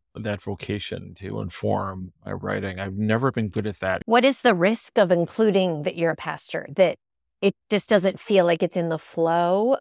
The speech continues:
Speaker 2: of
Speaker 1: Mm.
Speaker 2: the piece? Or is it like, "Oh, I'm revealing something that I don't need the whole world to know"?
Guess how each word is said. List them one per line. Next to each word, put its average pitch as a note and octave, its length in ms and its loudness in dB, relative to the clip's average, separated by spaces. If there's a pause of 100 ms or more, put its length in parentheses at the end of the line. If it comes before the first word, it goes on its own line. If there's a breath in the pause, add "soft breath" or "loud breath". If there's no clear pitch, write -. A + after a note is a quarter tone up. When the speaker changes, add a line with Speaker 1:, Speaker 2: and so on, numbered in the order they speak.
Speaker 2:
of F3 240 2
Speaker 1:
Mm. G2 320 -10
Speaker 2:
the D#3+ 220 2 (160)
piece? D4 500 -2
Or A3 160 6
is G3 140 2
it G3 100 -2
like, F3+ 280 4
"Oh, F#3 120 4
I'm F3+ 140 4
revealing F#3 440 4
something G#3 400 -2
that F3+ 120 2
I D#3+ 100 0
don't D#3 220 -2
need D#3+ 140 -4
the D#3+ 80 -4
whole D#3 140 0
world D#3 280 0
to E3 120 -6
know"? C4+ 540 2